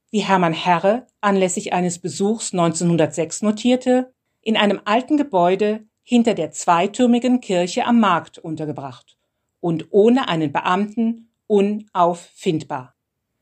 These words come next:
Und selbst die berühmte Bodleian Library in Oxford sei, obgleich im Mittelpunkt der Stadt in der Nähe des Theaters gelegen, ohne Führung kaum zu finden. So zumindest die Erfahrungen Hermann Herres.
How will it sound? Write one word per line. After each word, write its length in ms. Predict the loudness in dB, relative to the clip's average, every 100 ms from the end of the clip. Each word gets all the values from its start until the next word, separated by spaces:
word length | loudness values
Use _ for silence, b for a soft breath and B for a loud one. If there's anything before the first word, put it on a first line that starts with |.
| _ _ _
Und 140 | -2 2
selbst 260 | 2 2
die 60 | -2
berühmte 800 | 0 -2 2 2 2 0 -4 -4 2
Bodleian 420 | 2 2 0 -2
Library 640 | 0 2 2 0 -2 -2
in 260 | -6 -12 -6
Oxford 580 | -4 -4 -4 -6 -6 -2
sei, 500 | -2 0 0 -2 _ _ _ _
obgleich 480 | -6 2 4 4 2
im 140 | 2
Mittelpunkt 500 | 2 0 -2 -4 -2
der 80 | -6
Stadt 460 | -2 -2 -2 -6
in 160 | -10 -4
der 100 | 0
Nähe 180 | 2 0
des 220 | -2 -8
Theaters 580 | -6 0 0 2 0 -2
gelegen, 520 | -2 0 0 -2 -4 _ 2
ohne 380 | 4 4 2
Führung 640 | -2 -8 -4 -2 -2 -4 -8 _
kaum 420 | -8 -4 -2 -4 -10
zu 160 | -8
finden. 580 | 0 2 2 -2 -12 -16 _ _ _ _ _
So 420 | -2 2 2 0 _ _
zumindest 460 | 0 2 4 2
die 60 | -2
Erfahrungen 680 | -6 -2 -2 0 -2 -2 -2
Hermann 500 | -2 -4 -2 -4 -8
Herres. 560 | -2 -2 -2 -6 -14